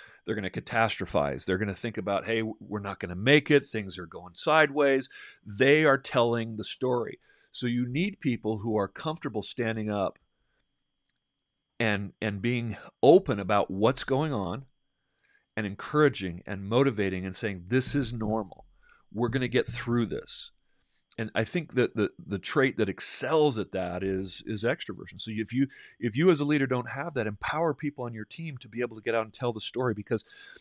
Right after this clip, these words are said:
um, John Kotter, who is an incredible change, uh, management guru, he's written,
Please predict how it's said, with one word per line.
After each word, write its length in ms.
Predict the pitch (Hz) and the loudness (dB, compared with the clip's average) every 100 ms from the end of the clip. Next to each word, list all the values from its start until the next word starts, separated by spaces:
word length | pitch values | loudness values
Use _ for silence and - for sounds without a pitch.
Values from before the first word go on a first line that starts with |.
| _ _ _ - | _ _ _ -2
um, 420 | 120 107 92 85 - _ _ _ _ _ - | 4 4 2 -8 -16 _ _ _ _ _ -6
John 320 | 101 143 160 | 0 2 0
Kotter, 580 | - 123 120 92 87 98 | -2 0 2 2 -2 -4
who 200 | 104 98 | -6 -4
is 240 | 90 85 | -4 -4
an 240 | 87 82 - | -6 -6 -10
incredible 840 | 90 82 - - - 131 120 107 92 | -16 -16 -16 -12 -2 -2 0 -2 -4
change, 720 | - 113 110 101 98 - - | -6 -4 -4 -4 -6 -12 -12
uh, 360 | - 98 87 80 - _ _ _ _ _ _ _ _ _ - - | -6 -2 -2 -4 -8 _ _ _ _ _ _ _ _ _ -20 -16
management 800 | 104 104 110 113 104 104 87 92 | -8 -2 0 0 -4 -8 -10 -4
guru, 600 | 113 120 101 82 95 107 | -2 0 0 -2 -4 -8
he's 180 | 101 95 | -10 -2
written, 460 | 107 101 95 90 | -2 -2 -4 -10